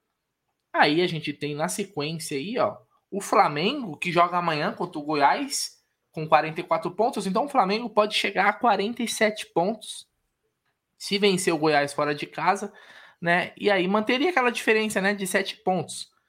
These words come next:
Então o Palmeiras mantém a, a diferença aí por mais uma rodada, né, Aldão?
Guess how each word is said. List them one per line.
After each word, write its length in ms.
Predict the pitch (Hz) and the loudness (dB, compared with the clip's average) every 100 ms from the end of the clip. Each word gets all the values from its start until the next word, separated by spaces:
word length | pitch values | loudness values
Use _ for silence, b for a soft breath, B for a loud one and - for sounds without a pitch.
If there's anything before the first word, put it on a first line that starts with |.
| _ | _
Então 140 | - 190 | -8 -4
o 60 | |
Palmeiras 420 | 185 156 170 175 | -2 -2 -2 -2
mantém 420 | 170 175 - 165 180 | -2 -4 -2 -2 0
a, 400 | 151 127 113 - - _ _ | 0 -2 -4 -8 -16 _ _
a 120 | 127 | -8
diferença 580 | 120 120 135 131 151 - | -8 -4 -2 -2 -4 -6
aí 220 | 120 - _ _ _ _ _ _ _ _ _ _ _ | -6 -8 _ _ _ _ _ _ _ _ _ _ _
por 100 | 143 | -4
mais 240 | 139 151 156 | 4 4 4
uma 160 | 170 | 0
rodada, 580 | 165 170 117 120 156 143 | 0 0 2 4 4 2
né, 120 | 135 | -2
Aldão? 360 | 143 127 117 | -2 -2 -6